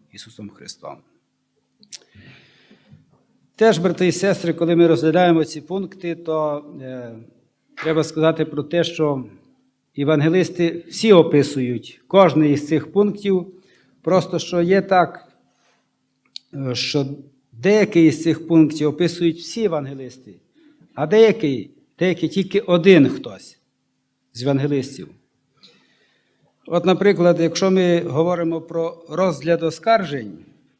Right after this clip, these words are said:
то те, що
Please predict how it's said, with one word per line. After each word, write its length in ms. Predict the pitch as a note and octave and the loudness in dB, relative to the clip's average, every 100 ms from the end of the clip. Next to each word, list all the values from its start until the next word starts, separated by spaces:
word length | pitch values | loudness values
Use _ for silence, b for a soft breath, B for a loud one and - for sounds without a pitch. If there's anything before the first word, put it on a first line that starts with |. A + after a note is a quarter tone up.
| _ _ _ _ _ _ _ _ _ - | _ _ _ _ _ _ _ _ _ -2
то 440 | D#3 D#3 D#3 D#3 - _ _ _ _ _ _ _ _ _ _ b b b b _ _ - - | 2 2 0 -4 -14 _ _ _ _ _ _ _ _ _ _ b b b b _ _ -20 -4
те, 180 | F#3+ | 0
що 400 | G3 - E3+ D#3+ | 0 4 4 4